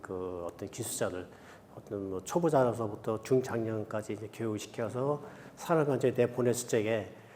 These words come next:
그 사람들이 어떤 자격증 따고 이수증 따가지고 이제 자기 나름대로 어떤 기술자를 인정받고 그 어떤 산업에서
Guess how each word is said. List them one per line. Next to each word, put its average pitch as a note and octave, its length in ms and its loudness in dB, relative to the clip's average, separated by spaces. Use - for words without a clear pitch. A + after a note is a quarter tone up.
그 - 100 -16
사람들이 B2+ 360 6
어떤 A#2 280 2
자격증 B2+ 520 2
따고 A#2 260 2
이수증 A#2 400 0
따가지고 A2 440 0
이제 G2+ 300 -4
자기 A2 400 0
나름대로 G#2+ 460 0
어떤 G#2+ 240 -2
기술자를 B2 500 -2
인정받고 A#2 960 0
그 G2 500 0
어떤 - 260 -8
산업에서 A#2+ 520 0